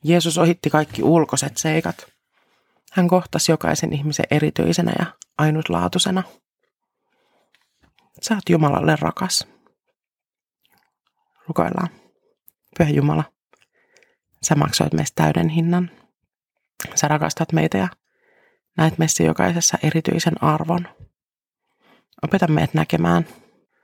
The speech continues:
toinen toisemme ja myös itse itsemme sellaisina, kun sä meidät näet. Lisää rakkautta ja lempeyttä ihmisten välille, jotta me osattais kohdella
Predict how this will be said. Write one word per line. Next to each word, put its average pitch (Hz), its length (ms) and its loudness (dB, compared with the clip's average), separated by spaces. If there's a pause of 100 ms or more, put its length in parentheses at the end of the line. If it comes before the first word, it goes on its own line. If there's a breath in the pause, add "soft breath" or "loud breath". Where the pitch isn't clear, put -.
(340 soft breath)
toinen 151 240 0
toisemme 160 460 2
ja 180 100 2 (200)
myös 160 260 0
itse 170 220 -2
itsemme 160 420 -2
sellaisina, 170 560 0 (960)
kun 165 80 -10
sä - 140 2
meidät 165 260 2
näet. 175 380 -2 (1600 loud breath)
Lisää 196 220 2
rakkautta - 580 -4
ja 143 120 2
lempeyttä 147 560 0 (160)
ihmisten 151 440 -2
välille, 160 380 -4 (1000)
jotta 147 220 0
me 160 100 2
osattais 160 360 -4
kohdella 156 380 0